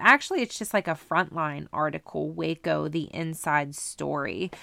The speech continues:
So if you wanna know even more, I know that was already a lot what I gave to you, but if you wanna know even more, check that out, um, 'cause it just really gives you detail for detail of what happened.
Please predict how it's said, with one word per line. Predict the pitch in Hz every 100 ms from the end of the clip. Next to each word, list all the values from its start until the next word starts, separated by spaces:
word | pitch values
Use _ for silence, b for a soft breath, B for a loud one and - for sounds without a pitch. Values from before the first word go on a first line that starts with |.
| B B
So | -
if | 214
you | 226 247
wanna | 269
know | 233 214 202
even | 208 185 170 160
more, | 160 165 185 226 254 294 311
I | 185 175
know | 170 196
that | 202 180
was | 190
already | 185 190 180
a | 175
lot | 151 165 185
what | - 190
I | 160
gave | 151 156 180 -
to | -
you, | 262 262
but | 202
if | 170
you | 196
wanna | 226 254
know | 311 302 269
even | 208 220 226 190
more, | 170 185 233 196 156 156 160 b b b b _
check | - 208 240 - - -
that | 175 196 - -
out, | 147 175 - - - - 175
um, | 165 170 160 151 160
'cause | - 160
it | 180 -
just | 185 -
really | 180 180 160
gives | 165 156
you | 160
detail | 147 165 160 - 165
for | 151 156
detail | 143 - 156 156 156 147 - - -
of | 160 147 151
what | 151 147
happened. | - - 180 165 - 180 170 160 165